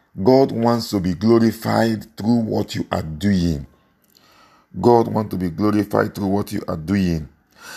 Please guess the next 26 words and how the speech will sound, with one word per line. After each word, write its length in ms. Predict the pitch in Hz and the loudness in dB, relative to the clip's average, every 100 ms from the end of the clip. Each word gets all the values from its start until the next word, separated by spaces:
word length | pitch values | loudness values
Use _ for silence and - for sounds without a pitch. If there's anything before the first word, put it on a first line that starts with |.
| - | -2
And 160 | 117 117 | 0 2
because 240 | 123 151 | 4 2
he 80 | 131 | 2
wants 160 | 160 123 | 0 2
to 60 | |
be 60 | 110 | 4
glorified, 580 | 127 120 104 104 104 113 | 4 4 4 0 2 4
there 120 | 135 | 6
is 140 | 131 | 6
a 80 | 135 | 2
personality 720 | - 131 - 135 170 170 175 | 2 -2 -2 2 2 2 0
he 80 | 143 | 0
wants 220 | 123 143 | 2 0
to 120 | 117 | 2
raise 200 | 113 131 | 4 4
in 200 | 110 104 | 2 2
you 240 | 120 120 85 - - - | 4 4 2 -8 -20 -2
that 140 | 120 | 2
will 100 | 123 | 4
give 200 | 127 165 | 4 2
him 160 | 156 143 | 2 2
glory. 360 | 151 156 107 - _ - - - - | 2 2 0 -6 _ -20 -20 -10 2
Yeah, 160 | 131 | 4
football, 520 | 127 185 170 120 131 - | 4 -2 -4 2 2 4
apart 380 | 117 139 147 | 2 2 0
from 300 | - 113 101 | 2 0 -2